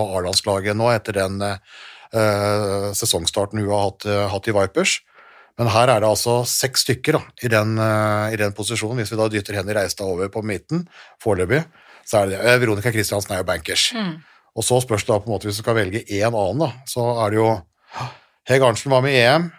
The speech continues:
Speaker 1: Kristine Breistøl, eh, var med i O L.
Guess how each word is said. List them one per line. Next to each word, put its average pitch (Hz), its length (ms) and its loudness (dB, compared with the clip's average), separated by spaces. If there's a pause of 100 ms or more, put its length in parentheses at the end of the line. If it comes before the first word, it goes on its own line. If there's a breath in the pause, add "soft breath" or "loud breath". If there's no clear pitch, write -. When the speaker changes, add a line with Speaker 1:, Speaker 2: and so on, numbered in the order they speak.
(120)
Speaker 1:
Kristine 127 320 2
Breistøl, 127 600 4
eh, 123 500 4
var 123 160 6
med 127 100 2
i 123 880 -2
O 120 140 4
L. 180 180 6